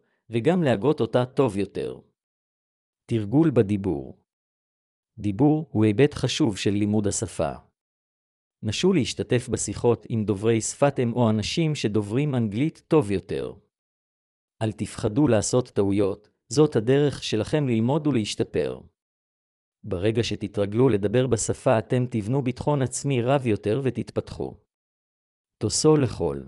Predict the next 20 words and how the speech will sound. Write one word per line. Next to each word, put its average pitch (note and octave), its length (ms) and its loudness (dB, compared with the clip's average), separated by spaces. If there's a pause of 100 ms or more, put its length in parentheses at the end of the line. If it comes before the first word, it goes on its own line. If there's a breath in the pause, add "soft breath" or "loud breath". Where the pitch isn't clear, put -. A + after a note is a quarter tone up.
(1080)
לפעמים A#2+ 520 0
צריך A#2+ 400 -2
פשוט - 420 -2
להיזרק A2 560 0
למים. F2+ 580 -2 (1000)
אם A#2+ 160 -2
יש D3+ 240 2
לכם A2 320 -2
אנגלית G#2+ 400 -2
בסיסית, - 640 -8 (260)
תוסו D3 320 2
למדינה A2 480 0
זרה A2+ 340 0
בה A#2+ 140 2
תהיו B2+ 280 -2
חייבים B2 500 2
לדבר A#2+ 400 0
באנגלית A2+ 760 0
כדי A#2 260 0
להסתדר. G2+ 680 -4